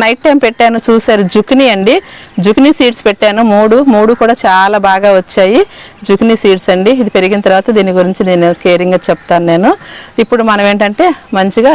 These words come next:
దొండకాయలు హార్వెస్ట్ చేసేద్దాం. చూసారు కదా, అక్కడ ఉన్న దొండపాదు ఇలా అల్లుకుని మొత్తం క్లీన్ చేసేసిన తర్వాత మంచిగా చిగుర్లు వచ్చినాయండి. చిగుర్లు వచ్చేసి ఇదిగో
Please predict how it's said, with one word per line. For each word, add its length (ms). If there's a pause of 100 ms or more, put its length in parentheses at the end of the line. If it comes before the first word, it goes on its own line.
(100)
దొండకాయలు 500 (140)
హార్వెస్ట్ 380
చేసేద్దాం. 380 (200)
చూసారు 300
కదా, 120
అక్కడ 140
ఉన్న 160
దొండపాదు 380 (180)
ఇలా 140
అల్లుకుని 280
మొత్తం 220
క్లీన్ 240
చేసేసిన 340
తర్వాత 200 (100)
మంచిగా 380
చిగుర్లు 240
వచ్చినాయండి. 380 (460)
చిగుర్లు 240
వచ్చేసి 220
ఇదిగో 180